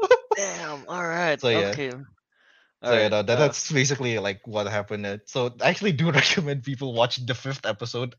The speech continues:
Speaker 2: Uh, the rest, who cares? Not, not relevant. <laughs> Just, just
Speaker 1: So, so, so
Speaker 2: watch
Speaker 1: as
Speaker 2: that
Speaker 1: of
Speaker 2: one.
Speaker 1: now,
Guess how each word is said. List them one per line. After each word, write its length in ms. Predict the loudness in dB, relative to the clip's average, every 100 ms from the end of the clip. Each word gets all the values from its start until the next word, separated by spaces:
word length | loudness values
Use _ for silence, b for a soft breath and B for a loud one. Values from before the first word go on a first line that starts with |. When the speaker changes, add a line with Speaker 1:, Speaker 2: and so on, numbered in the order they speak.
| 0
Speaker 2:
Uh, 280 | 2 2 0 -6
the 140 | -4
rest, 320 | 4 4 4 -6
who 400 | -12 -10 -10 -6
cares? 380 | -4 -6 -8 -14 _ _ _ 0
Not, 200 | 4 8
not 160 | 8 8
relevant. 480 | 4 4 2 -4
<laughs> 80 | -2
Just, 320 | 0 0 -4
just 140 | -4 2
Speaker 1:
So, 140 | 4
so, 180 | 4 2
so 160 | 6 8
Speaker 2:
watch 120 | 8
Speaker 1:
as 100 | 8
Speaker 2:
that 80 | 6
Speaker 1:
of 100 | 4
Speaker 2:
one. 140 | 4
Speaker 1:
now, 340 | 6 6 6